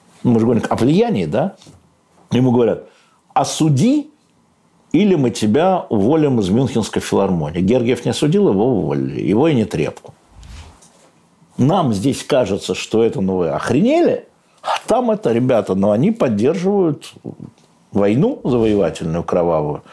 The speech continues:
Извините, нет. Ну, он великий режиссер, там, дирижер, певец. Извините.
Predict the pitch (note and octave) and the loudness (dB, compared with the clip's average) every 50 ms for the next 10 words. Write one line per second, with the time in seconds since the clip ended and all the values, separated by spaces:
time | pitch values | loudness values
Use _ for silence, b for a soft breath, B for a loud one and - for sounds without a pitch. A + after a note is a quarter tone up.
0 | B B B B B - G#2+ G2 G2+ A2+ G#2+ A2+ C3+ F#3 - - G#3+ F3+ B2+ G#2 | B B B B B -2 0 2 2 2 2 2 2 0 0 0 0 0 2 2
1 | F2 D#2+ - - G2 G2+ G2 F2+ F2+ B2 C3+ B2+ A#2 B2 C#3+ C#3 B2+ - - - | 0 -2 -2 -2 -2 0 0 0 0 0 2 2 2 2 2 2 0 0 -2 -2
2 | G2 G#2 G#2 B2 C3+ - - B3 C#4+ F4+ F4+ - - - F#2+ D#2+ D2+ D2 C2 B1 | -2 -2 -2 -2 -2 -2 -2 0 0 0 0 -2 -4 -4 -4 -4 -2 -4 -6 -4
3 | - E2+ G2+ G2 G2 F2+ G2+ D#3 A3 B3+ - - - - _ _ - _ _ _ | -2 0 0 0 0 0 2 2 2 0 0 -4 -12 -20 _ _ -20 _ _ _
4 | _ _ _ - - G2+ A#2 D3+ G3+ A3 - - - _ _ _ - - _ - | _ _ _ -6 -2 0 2 2 2 0 -2 -8 -16 _ _ _ -20 -20 _ -20
5 | - - _ _ _ - - G2+ G2 G#2 A2+ C3+ D#3 D#3+ D#3+ D#3 - C#3+ - | -20 -20 _ _ _ -6 -4 -2 0 2 2 2 0 0 -2 -2 -2 -4 -4